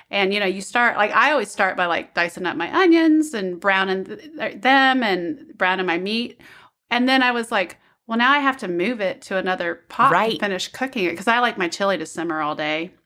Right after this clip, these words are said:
Speaker 1: And I, so that was like, "Yeah, I need to just get rid of my crock pot and, and get the Rock Crock stand."
Speaker 2: Well, here's something that I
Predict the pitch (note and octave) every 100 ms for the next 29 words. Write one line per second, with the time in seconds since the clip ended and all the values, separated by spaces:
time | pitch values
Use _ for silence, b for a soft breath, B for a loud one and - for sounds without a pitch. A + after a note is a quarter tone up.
0 | _ _ _ _ - G#3 G3+ F3+ G3 -
1 | - G#3+ G3+ F#3+ F#3 F#3 F3 B3+ C4 -
2 | A3+ A#3+ A3+ G#3 - - - F3+ A3 C4+
3 | C#4+ D4+ - _ - G3+ - G3+ F#3 F3+
4 | - - F#3 E3+ D#3+ D3+ - - B B
5 | B B B B - F#3 F3 F3+ F3 E3
6 | D#3+ - D#3 - - D#3+ - - B3+ C#4+
7 | C#5 - C4 F#3+ E3 E3 F3+